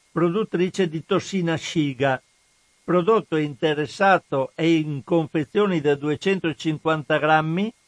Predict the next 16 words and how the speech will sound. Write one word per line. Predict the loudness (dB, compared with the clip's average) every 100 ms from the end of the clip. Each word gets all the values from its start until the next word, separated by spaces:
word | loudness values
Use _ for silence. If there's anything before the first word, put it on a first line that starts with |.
| _ _
numero | -2 0 2 2 0 0
di | 2
lotto | 4 4 2 -2 -4
C | -6 -8
come | -4 -2 -2
Catania | -2 -2 2 2 2 0 -4
centocinquantaquattro, | -4 -4 -4 -4 -6 -4 -6 -2 -2 -2 -4 -2 2 2 2 -2 -6 -6 _ _ _
data | 0 2 2 0
di | -4 -6
scadenza | -6 -2 0 0 -2 -4 -4 -2 -2
cinque | -6 -4 -4 0 0
agosto | 2 2 0 -2 -4
duemilaventuno. | 0 -2 -2 -2 -2 -2 -6 -6 -6 -6 -8 -12 _ _ _ _ _ _ _
Fontina | 0 2 0 -4 -4 -2 -2 -4
a | -2
marchio | 2 2 0 -4 -6